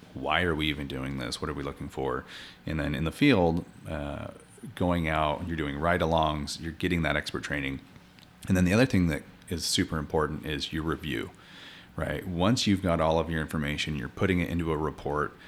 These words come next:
you're sending it, getting ready to send it back to the carrier, that's all gonna go through review. And so we have experts that have been doing this for decades and decades that are looking at all this and saying, "What's off? What's good? What's not?" Right?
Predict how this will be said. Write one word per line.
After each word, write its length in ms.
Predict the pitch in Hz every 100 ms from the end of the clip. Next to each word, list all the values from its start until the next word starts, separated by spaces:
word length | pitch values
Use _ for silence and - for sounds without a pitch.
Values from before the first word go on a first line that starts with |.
| - -
you're 100 | 76
sending 340 | - 82 80
it, 200 | 73 -
getting 240 | 101 95 87
ready 200 | 80 76
to 120 | 69
send 180 | 82 73
it 80 |
back 220 | - 78 -
to 60 |
the 60 | -
carrier, 480 | - 73 80 95 107 - - - - -
that's 280 | - 95 -
all 120 | 85
gonna 180 | 80 78
go 100 | 78
through 200 | - 78
review. 420 | 71 57 60 50 - - - - -
And 120 | 85 80
so 120 | 78
we 180 | 78 95
have 320 | 95 80 76
experts 420 | 87 87 - 78 85
that 80 |
have 80 | 78
been 120 | 73
doing 180 | 76 80
this 100 | 73
for 140 | - 69 -
decades 600 | 78 - 65 - - - - -
and 140 | - -
decades 600 | 76 80 - - - - - - - 90
that 200 | 82 -
are 140 | 76
looking 480 | 73 98 107 95 82
at 80 | 71
all 240 | 69 64
this 380 | 67 - - -
and 100 | - -
saying, 380 | 76 71 76 80 - - - -
"What's 300 | 80 82 -
off? 320 | 71 71 - - - - - - - -
What's 220 | - 95 -
good? 340 | 78 69 -
What's 220 | 76 -
not?" 420 | 73 71 69 -
Right? 220 | 78 73